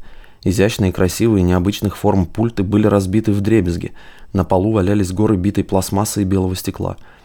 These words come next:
Футляры каких-то приборов, знакомые белые и голубые цилиндры и припорошенные пылью метровые пирамиды, серые и монолитные, как бетонные блоки для строительства плотин на реках.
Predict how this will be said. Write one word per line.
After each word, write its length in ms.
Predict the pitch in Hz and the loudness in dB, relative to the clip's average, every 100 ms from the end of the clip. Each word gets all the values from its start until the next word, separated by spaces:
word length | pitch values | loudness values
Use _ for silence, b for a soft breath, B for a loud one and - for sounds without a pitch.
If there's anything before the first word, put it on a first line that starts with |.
| b b | b b
Футляры 420 | - 98 101 110 | -6 0 2 2
каких-то 380 | - 92 - 95 | 2 -4 -4 -6
приборов, 540 | - 92 85 90 87 | -2 0 0 0 -2
знакомые 640 | - 92 95 - 123 107 90 | -6 -4 -2 0 2 2 0
белые 340 | 95 104 98 | 2 2 0
и 20 | |
голубые 360 | 87 90 92 101 | 0 -2 0 -2
цилиндры 600 | - 92 90 107 92 92 B B B | 0 -2 0 0 0 -6 B B B
и 80 | - | -4
припорошенные 720 | 101 - 98 101 - 95 90 | -2 0 0 0 -2 -2 -2
пылью 360 | - 117 107 | 0 0 2
метровые 540 | 92 92 98 101 101 98 | 0 0 2 2 0 0
пирамиды, 520 | 107 104 98 87 87 b b b b | 0 0 0 -2 -6 b b b b
серые 460 | - 107 117 90 | -2 0 2 0
и 160 | - 95 | -2 0
монолитные, 580 | 95 92 92 120 98 92 | 2 2 2 0 -2 0
как 200 | 92 87 | 0 0
бетонные 500 | 90 - 98 90 85 | -2 0 0 2 0
блоки 300 | 95 104 98 | 0 -2 -2
для 160 | 92 | -4
строительства 560 | 87 90 92 92 - 87 | -2 -2 -2 -4 -8 -6
плотин 380 | 92 87 95 92 | -4 -4 -2 -2
на 120 | 95 | 0
реках. 420 | 95 - - - | -2 -6 -12 -16